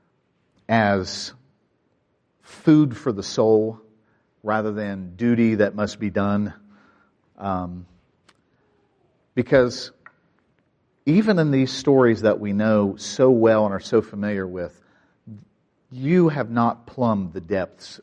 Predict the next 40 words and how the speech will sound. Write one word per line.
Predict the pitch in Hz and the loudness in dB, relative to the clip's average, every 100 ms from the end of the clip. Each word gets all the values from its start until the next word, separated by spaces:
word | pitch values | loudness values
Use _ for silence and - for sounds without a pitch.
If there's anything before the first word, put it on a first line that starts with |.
| - | -18
of | 92 | -18
the | 90 | -14
riches | 90 98 - 95 80 - - _ _ _ | -6 -6 -6 -16 -14 -14 -16 _ _ _
of | 101 | -8
the | 85 | -6
wisdom | 92 95 82 92 | -2 -2 -4 -10
of | 90 - | -12 -12
God. | 78 71 95 - 220 | -10 -10 -10 -4 -2
<laughs> | - - _ _ _ - - 214 - | -2 -6 _ _ _ -20 -20 -20 -4
None | 160 135 | -2 0
of | 117 | -2
us | 107 | -4
have. | 113 104 80 80 _ _ _ _ _ _ | -8 -8 -10 -12 _ _ _ _ _ _
So | - | 0
I | 165 | 2
just | 190 320 | 0 -8
want | 262 | -10
to | |
encourage | 139 - 170 147 127 | -10 0 2 2 0
you, | 123 | -4
even | 170 214 190 | -2 0 2
though | 170 | 2
you're | 139 | 0
like, | 113 92 | -6 -12
"Wow, | 151 143 120 | -8 -6 -4
I've, | 139 - - | -6 -8 -12
I've | 131 | -12
heard | - 143 117 | -6 -6 -6
this | 101 | -12
a | 95 | -14
hundred | 117 127 127 113 | -16 -16 -16 -14
times | 127 101 85 | -12 -12 -14
about | - 98 90 | -16 -14 -14
the, | 95 85 _ | -18 -20 _
the | 92 90 _ _ - | -20 -20 _ _ -12
feeding | 117 107 | -10 -10
of | 101 | -14
the | 95 | -10
five | 104 92 | -8 -8
thousand," | - 98 90 87 | -8 -8 -8 -14